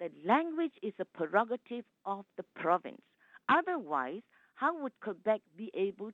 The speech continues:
to have unilingual French in that province? And how is it they're able to pass laws against the English?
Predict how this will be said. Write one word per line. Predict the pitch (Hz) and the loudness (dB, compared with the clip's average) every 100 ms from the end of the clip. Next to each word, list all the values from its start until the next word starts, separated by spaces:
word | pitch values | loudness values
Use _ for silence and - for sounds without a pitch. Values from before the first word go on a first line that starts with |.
| _ | _
to | 240 262 _ _ _ | -12 -12 _ _ _
have | - 208 214 - _ _ _ | -4 -2 -2 -6 _ _ _
unilingual | 214 247 254 254 240 220 226 214 240 _ - | -4 0 4 4 4 0 2 2 2 _ -12
French | 269 330 415 233 - - | 0 2 2 -2 -10 -12
in | - 190 | -6 0
that | 165 - | 0 0
province? | - 151 131 104 98 _ _ _ _ - | -2 -2 -2 -6 -16 _ _ _ _ -12
And | 226 | -6
how | 269 277 | 2 2
is | 262 | 2
it | 240 165 | -2 0
they're | 233 214 - | 2 2 0
able | 233 196 | -4 -4
to | 214 208 | -6 -6
pass | - 208 214 - 180 | -6 -8 -8 -10 -2
laws | 180 170 190 - | 0 0 -2 -6
against | 220 185 262 359 392 _ _ _ _ _ _ - | -6 4 6 6 2 _ _ _ _ _ _ -10
the | 208 | 0
English? | 185 175 92 | 2 0 -4